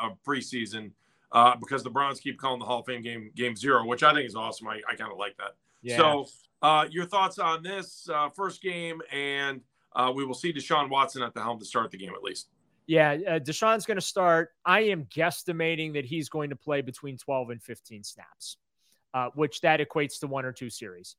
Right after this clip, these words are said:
Speaker 2: I, I think if it's a ten play, seventy-five yard drive, and they score a touchdown, he's done for the night. Uh, if it's a three and out,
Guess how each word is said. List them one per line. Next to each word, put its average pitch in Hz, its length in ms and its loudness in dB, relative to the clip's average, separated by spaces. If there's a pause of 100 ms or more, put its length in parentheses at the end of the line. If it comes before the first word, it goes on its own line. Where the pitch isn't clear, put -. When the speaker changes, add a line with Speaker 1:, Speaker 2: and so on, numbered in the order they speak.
Speaker 2:
I, 139 240 2
I 156 60 2
think 185 240 4
if 165 80 2
it's 170 140 0
a 151 40 -6
ten 208 280 2
play, 196 440 6
seventy-five 185 640 0
yard 170 240 0
drive, 165 560 2
and 143 760 -6
they 143 140 -2
score 175 280 0
a 170 40 -4
touchdown, 160 560 2 (180)
he's 156 220 -2
done 147 220 2
for 135 140 -8
the 123 80 -6
night. 92 200 -12 (680)
Uh, 131 360 4
if 151 220 0
it's 143 160 0
a 143 60 -4
three 151 260 0
and 151 80 2
out, 277 260 6